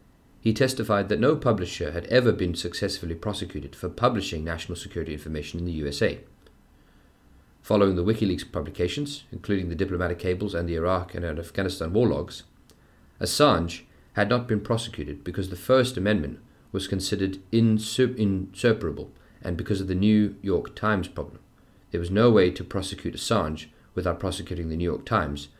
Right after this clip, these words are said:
for publishing the same material. The New York Times had successfully pleaded the First Amendment for its publication of the Pentagon Papers, which had been upheld in a landmark Supreme Court judgment. However, Mike Pompeo argued that the free speech defense for WikiLeaks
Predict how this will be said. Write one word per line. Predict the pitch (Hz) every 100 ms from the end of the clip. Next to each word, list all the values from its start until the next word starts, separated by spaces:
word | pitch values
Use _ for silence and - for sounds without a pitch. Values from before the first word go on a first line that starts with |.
| _
for | -
publishing | - 82 80 87
the | 85 73
same | 71
material. | 73 98 73 65 - - _ _ _ _ _ _ _ _ _ _ _ _ _ -
The | 87
New | 98
York | 95
Times | - 107 123 117
had | 92
successfully | - - 123 120 101
pleaded | 90 98 87 95
the | 95
First | - 107 -
Amendment | 98 95 80 - - _
for | - 92
its | 87
publication | 95 85 - 85 -
of | 78
the | 82
Pentagon | 131 127 92 76
Papers, | 76 - - - - - - -
which | 90
had | 92
been | 82 87
upheld | 82 98 120 113
in |
a | 90
landmark | 87 90 87 85
Supreme | - - 101 92
Court | 127 110
judgment. | 80 76 - - - _ _ _ _ _ -
However, | 80 85 117 139 - - - -
Mike | 95 87 -
Pompeo | 82 120 139 85
argued | 87 87 98
that | 95 -
the |
free | - 123 120
speech | 120 131 -
defense | - 101 92 -
for | 82
WikiLeaks | 87 113 120 87 78 - -